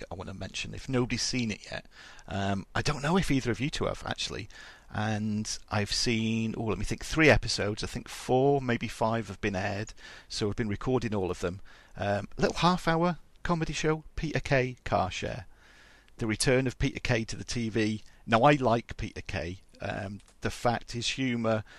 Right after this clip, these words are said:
is, is not far from me. He's like, he's from Bolton lad, isn't he? He's a Bolton lad. And his humour is very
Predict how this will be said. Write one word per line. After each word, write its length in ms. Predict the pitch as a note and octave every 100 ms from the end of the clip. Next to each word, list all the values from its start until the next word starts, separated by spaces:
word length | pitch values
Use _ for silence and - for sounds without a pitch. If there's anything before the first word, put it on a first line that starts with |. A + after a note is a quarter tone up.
| - - -
is, 240 | - - D3+ -
is 160 | E3 A#3+
not 160 | -
far 300 | - A1+ E2
from 160 | - -
me. 120 | E2
He's 180 | B1 -
like, 80 | -
he's 120 | -
from 140 | -
Bolton 440 | - G#2+ - G2 F#2
lad, 240 | G2+ -
isn't 140 | G#2 G2+
he? 60 |
He's 120 | F#2+
a 20 | -
Bolton 360 | F#2 - -
lad. 280 | - E2 - - - - - -
And 180 | G#2
his 260 | G2+ A#2 A2
humour 380 | - C#3+ B2+ B2
is 140 | A2
very 520 | - B2 A#2 A#2+ A2+